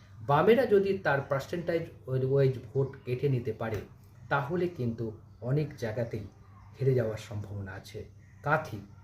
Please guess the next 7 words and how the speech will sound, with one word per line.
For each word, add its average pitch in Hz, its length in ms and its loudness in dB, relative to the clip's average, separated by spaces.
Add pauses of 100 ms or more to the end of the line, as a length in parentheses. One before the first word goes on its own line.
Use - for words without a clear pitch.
(720)
কাঁথিতে, 151 560 0 (440)
এ, 107 380 -2 (100)
আপনার 120 320 -2 (960)
বিজেপি 151 320 2
পাওয়ার 165 260 6
সম্ভাবনা 165 480 -2
আছে 156 300 0